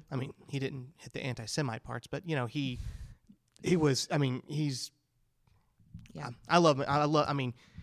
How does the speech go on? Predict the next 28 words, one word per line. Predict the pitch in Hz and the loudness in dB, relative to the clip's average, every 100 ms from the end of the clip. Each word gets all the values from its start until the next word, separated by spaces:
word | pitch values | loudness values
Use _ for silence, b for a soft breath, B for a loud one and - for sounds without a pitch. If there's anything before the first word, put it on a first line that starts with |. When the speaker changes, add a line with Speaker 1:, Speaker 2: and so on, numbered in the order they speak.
| B | B
Speaker 1:
he's | 202 185 | 0 2
an | 151 | 4
American | 135 120 | 2 0
treasure. | 117 107 - - _ _ | -4 -8 -8 -16 _ _
Speaker 2:
Indeed. | 190 180 165 147 139 - - | -4 -2 0 -2 -4 -8 -2
And | 196 170 - | -2 -2 -4
I | 175 180 | -6 -6
just | 190 208 - - - 190 | -6 -10 -10 -16 -12 -6
thought | 170 165 156 - b b b | -2 -2 -4 -10 b b b
<clears throat> | b _ - | b _ -10
the, | 170 185 165 151 | 0 2 2 0
the | 165 180 | -2 -4
whole | 175 180 | 0 -2
message, | 165 156 156 170 156 - | -2 -4 -6 -4 -6 -6
'cause | 180 | -6
I | 170 | -4
had | 160 | -4
also | - 175 170 | -4 -4 -6
just | 160 160 - | -8 -8 -8
listened | 143 - 147 | -10 -10 -10
to | 143 | -10
a | |
podcast | - 143 139 - - - | -14 -14 -14 -12 -12 -10
about | - 131 - | -8 -8 -10
Mister | 151 139 | -6 -2
Speaker 1:
Oh, | |
really? | 135 165 | 0 0
Speaker 2:
Rogers. | 202 135 151 - | -4 -8 -12 -16